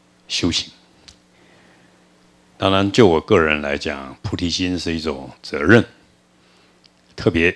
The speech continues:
这个时代是自有人类以来最复杂的时代，欲望、魔、嗔恨。为什么？因为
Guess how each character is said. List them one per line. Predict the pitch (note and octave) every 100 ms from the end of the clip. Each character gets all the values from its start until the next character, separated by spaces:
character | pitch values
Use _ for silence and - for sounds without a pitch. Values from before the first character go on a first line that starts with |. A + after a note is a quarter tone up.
| - -
这 | G2+
个 | E2+
时 | - -
代 | D#2 E2+ D2+
是 | - D#2+ D2+ -
自 | - F2
有 | C#2+
人 | C#2 D#2 G2
类 | F#2+
以 | C#2+
来 | C#2 C#2+
最 | - G2+
复 | - - D2+ C2+
杂 | - C2+ C#2+ E2+ - _ _ _ _ _
的 | -
时 | - - -
代， | D#2+ - _ _ _
欲 | A#2+ F#2
望、 | E2+ E2 - _ _ _
魔、 | D2+ D2 D2+ F#2+ - _ -
嗔 | - G2+ G2+
恨。 | G#2 D#2 - _ _ _ _ _ _ _ -
为 | C#3+
什 | G2
么？ | E2+ E2+
因 | F2
为 | F2